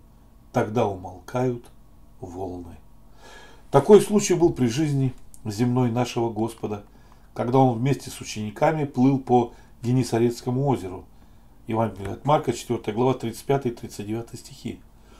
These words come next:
Он заснул на корме, возглавии, и в это время случилась буря.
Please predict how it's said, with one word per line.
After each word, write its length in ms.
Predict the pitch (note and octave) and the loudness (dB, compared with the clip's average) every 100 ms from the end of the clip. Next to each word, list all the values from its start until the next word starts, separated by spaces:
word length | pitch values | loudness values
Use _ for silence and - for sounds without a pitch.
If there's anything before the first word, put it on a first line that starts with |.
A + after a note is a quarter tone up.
| - - | -20 4
Он 240 | D#3 F#3+ D#3 | 8 8 8
заснул 640 | F#3 F3+ C#3 E3 E3 D3 | 6 6 0 2 2 0
на 180 | C3+ D3 | -2 0
корме, 540 | C#3+ C3+ C#3 C#3 C3+ - - - - | 2 4 4 4 2 -8 -20 -18 -12
возглавии, 800 | G#2+ B2+ A2 A#2+ C3+ A#2+ A#2 A2 - - - - - - | 4 4 4 4 6 6 2 0 -6 -20 -20 -20 -12 0
и 80 | |
в 80 | B2 | 4
это 180 | C#3+ B2+ | 4 4
время 320 | A#2 E3 E3+ | 2 2 2
случилась 720 | C#3 A#2 G#2+ C3 B2+ A#2+ - - | -2 -4 -2 2 4 2 -2 -8
буря. 680 | B2 A#2 C#3 C3 G#2+ F#2+ | -4 2 6 6 4 -2